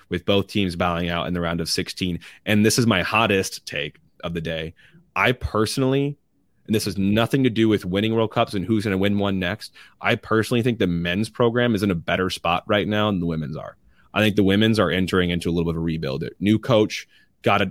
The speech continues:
reapproach development here. It's not working right now. We're not translating that to the, to the, the very top levels of our first team. And I think the men's have a much better vision for what's going on right now. But the, the,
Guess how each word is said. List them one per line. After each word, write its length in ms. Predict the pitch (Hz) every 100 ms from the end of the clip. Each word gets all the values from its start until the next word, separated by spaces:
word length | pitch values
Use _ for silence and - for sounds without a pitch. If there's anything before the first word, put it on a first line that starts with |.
| -
reapproach 600 | 95 101 104 - 95 -
development 500 | 87 87 90 87 90
here. 180 | 95 92
It's 160 | -
not 280 | 90 98 -
working 340 | 85 85 92
right 180 | 95 92
now. 380 | 82 92 92 92
We're 120 | 90
not 320 | 85 90 92 -
translating 540 | 90 90 87 92 90
that 200 | 92 -
to 60 | -
the, 160 | 80 _ _ _
to 120 | -
the, 180 | 90 82
the 140 | 82 87
very 360 | 82 90 90
top 260 | - 92 85
levels 320 | 85 85 82
of 60 | 85
our 100 | 82
first 340 | - 90 -
team. 320 | - 92 95 - - _
And 100 | -
I 60 | 92
think 200 | 104 92
the 80 | 87
men's 440 | 87 87 85 82
have 140 | 90 85
a 40 |
much 280 | 82 87 -
better 240 | 78 82
vision 460 | 80 85 82 85 90
for 120 | 95
what's 220 | 87 85
going 240 | - 92 92
on 80 |
right 160 | 98 95
now. 300 | 98 98 101 - _ -
But 180 | 110 98
the, 240 | 107 98
the, 420 | 98 95 101 107